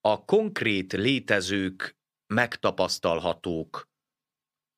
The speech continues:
A művészet azonban nem. A művészet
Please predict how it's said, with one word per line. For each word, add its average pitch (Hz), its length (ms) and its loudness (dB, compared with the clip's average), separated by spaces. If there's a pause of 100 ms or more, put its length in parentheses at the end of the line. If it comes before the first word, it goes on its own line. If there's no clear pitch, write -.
(600)
A 101 120 4
művészet 123 760 2
azonban 92 600 0
nem. 85 520 -2 (1160)
A 95 100 0
művészet 139 880 0